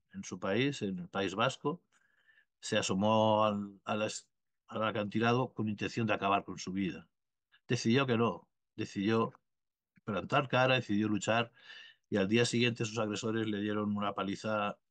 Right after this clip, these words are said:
tan grande que acabó en el hospital en, en coma,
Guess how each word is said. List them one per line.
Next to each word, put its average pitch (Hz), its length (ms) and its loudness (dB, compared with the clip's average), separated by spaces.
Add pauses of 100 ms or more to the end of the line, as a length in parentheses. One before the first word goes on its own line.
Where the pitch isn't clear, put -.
(280)
tan 113 180 -4
grande 107 360 -4
que 101 80 -6
acabó 95 280 -4
en 98 60 -2
el 98 60 -4
hospital 95 480 -2
en, 85 320 -4 (140)
en 95 100 -12
coma, - 360 -4